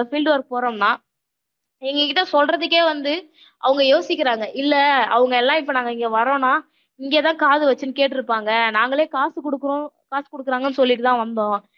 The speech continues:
இப்ப அவங்க எதிர்பார்த்துட்டு இருப்பாங்க இந்த காசை வாங்கி செலவு பண்றதுக்கு" அப்படின்னு சொல்லிட்டு சொல்றாங்க. அப்போ இவங்க சம்பாதிக்கிறாங்க, கடனும் வாங்குறாங்க. இது எதுவுமே அவங்களுக்காக, அ, கிடையாது.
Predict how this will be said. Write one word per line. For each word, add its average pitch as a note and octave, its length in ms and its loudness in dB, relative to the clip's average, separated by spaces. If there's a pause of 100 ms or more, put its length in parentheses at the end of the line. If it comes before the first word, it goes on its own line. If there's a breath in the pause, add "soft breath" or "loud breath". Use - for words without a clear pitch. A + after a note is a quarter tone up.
(180)
இப்ப - 160 -10
அவங்க A3+ 220 -2
எதிர்பார்த்துட்டு B3+ 600 -2
இருப்பாங்க A3 280 -8
இந்த A#3 140 -2
காசை A#3 340 -4
வாங்கி A#3 260 4
செலவு A#3 300 4
பண்றதுக்கு" G#3+ 560 -4 (220)
அப்படின்னு G#3 360 -2
சொல்லிட்டு A#3+ 340 -2
சொல்றாங்க. A3+ 340 -2 (360 loud breath)
அப்போ A#3+ 320 0 (200)
இவங்க B3 300 2
சம்பாதிக்கிறாங்க, C4 800 0 (140)
கடனும் C4+ 440 -6
வாங்குறாங்க. A3 420 -10
இது C4 240 -6
எதுவுமே D#4 440 2 (120)
அவங்களுக்காக, D#4+ 640 0 (280)
அ, A3+ 80 -6 (260)
கிடையாது. G#3+ 440 -6